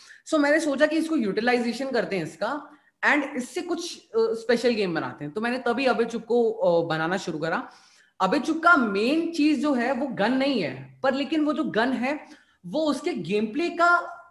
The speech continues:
एक यूनिकनेस को क्रिएट करती है कि you are using a ball, not, you know, you are using a gun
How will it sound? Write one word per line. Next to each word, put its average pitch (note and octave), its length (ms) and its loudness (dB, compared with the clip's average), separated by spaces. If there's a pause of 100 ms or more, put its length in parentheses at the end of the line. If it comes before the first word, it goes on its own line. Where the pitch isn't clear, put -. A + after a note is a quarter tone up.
(200)
एक D#4 320 -8
यूनिकनेस C#4+ 640 2
को D4 100 -2
क्रिएट F3 340 -2
करती C#3 260 -10
है C#3+ 60 -6
कि G#3 280 -8
you A#3+ 180 2
are C#4+ 120 4 (500)
using A#3+ 300 2
a D4 100 8 (180)
ball, F#3+ 340 6 (100)
not, A3+ 120 4 (380)
you A#3 140 0
know, A#3 160 0
you B3 120 4
are A#3+ 140 2
using B3+ 180 0
a A#3 140 2
gun A3+ 140 4